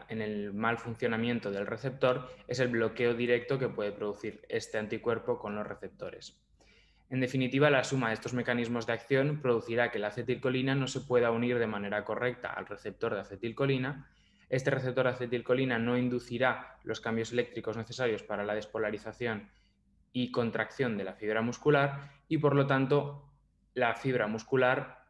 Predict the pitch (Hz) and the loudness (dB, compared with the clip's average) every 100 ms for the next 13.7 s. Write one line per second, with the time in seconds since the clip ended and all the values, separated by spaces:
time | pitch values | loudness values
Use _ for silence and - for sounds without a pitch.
0 | _ - 117 113 113 - 110 - 113 117 | _ -6 2 2 2 0 -2 -2 0 2
1 | 120 - 123 123 120 120 117 120 123 135 | 2 2 0 2 2 0 0 2 2 2
2 | 135 120 110 - 113 107 110 107 107 110 | -2 -4 -4 -4 -4 -4 -4 -4 0 2
3 | 113 - - _ _ _ _ _ _ _ | 0 -2 -20 _ _ _ _ _ _ _
4 | _ - 127 117 - 110 117 113 104 107 | _ -6 -2 -2 -2 -8 -4 -6 -6 -8
5 | 107 104 104 - _ _ - 123 113 - | -4 -4 -4 -8 _ _ -8 0 0 2
6 | 110 104 131 139 120 104 98 - - - | 0 2 -2 -2 0 -2 -2 -10 -14 -16
7 | _ _ _ _ _ - - _ _ _ | _ _ _ _ _ -18 -18 _ _ _
8 | _ _ _ _ _ - _ _ _ _ | _ _ _ _ _ -20 _ _ _ _
9 | _ _ _ _ _ _ _ _ _ _ | _ _ _ _ _ _ _ _ _ _
10 | 135 135 131 127 139 131 131 139 165 147 | 0 2 2 2 2 4 4 4 4 2
11 | 131 123 127 120 120 120 117 110 113 113 | 0 0 0 0 2 4 2 2 0 0
12 | 110 110 110 110 120 123 113 101 104 - | 2 0 -2 -6 -2 0 0 -4 -8 -6
13 | 107 131 135 131 123 - - | -4 0 2 2 0 -2 -16